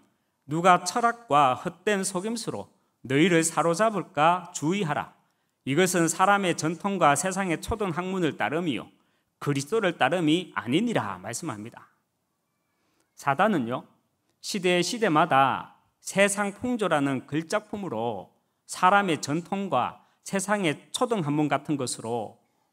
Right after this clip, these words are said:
복음의 광채가 비치지 못하도록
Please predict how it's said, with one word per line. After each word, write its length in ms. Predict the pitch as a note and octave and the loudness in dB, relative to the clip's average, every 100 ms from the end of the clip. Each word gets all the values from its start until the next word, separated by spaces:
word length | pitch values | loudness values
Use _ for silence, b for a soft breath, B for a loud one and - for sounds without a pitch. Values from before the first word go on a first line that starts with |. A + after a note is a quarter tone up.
| _ | _
복음의 460 | D3+ D#3 G3 E3+ | 0 4 6 4
광채가 500 | D#3 C#3 E3 G#3+ E3+ | 4 0 0 2 2
비치지 380 | - A#2+ - F#3 | 2 -6 -6 -4
못하도록 920 | C3 B2+ D3 G3 A#2 A2 A2+ F#2+ _ | -4 -4 -6 -6 -6 -6 -6 -8 _